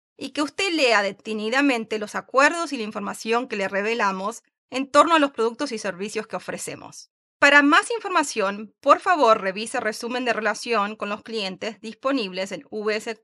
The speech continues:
punto com barra relationship summary, o bien,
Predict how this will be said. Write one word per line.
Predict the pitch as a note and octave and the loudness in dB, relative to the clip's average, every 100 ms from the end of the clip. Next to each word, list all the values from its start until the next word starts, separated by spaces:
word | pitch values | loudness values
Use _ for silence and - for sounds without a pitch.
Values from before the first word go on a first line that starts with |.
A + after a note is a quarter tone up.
| _ | _
punto | A3 G#3+ A#3 A#3+ | -10 -8 -6 -4
com | F#3+ F#3+ A#3 G#3+ | -2 -2 -6 -4
barra | F#3 F#3 G#3 G#3 - | 2 2 2 -2 -6
relationship | F#3+ F3+ F#3+ G3 - F#3+ | -8 -6 -6 -10 -10 -12
summary, | - F3+ - - - _ _ _ _ | -6 -8 -8 -14 -20 _ _ _ _
o | C#4 | -2
bien, | D#4+ F4 B3+ C#4 | 2 2 2 0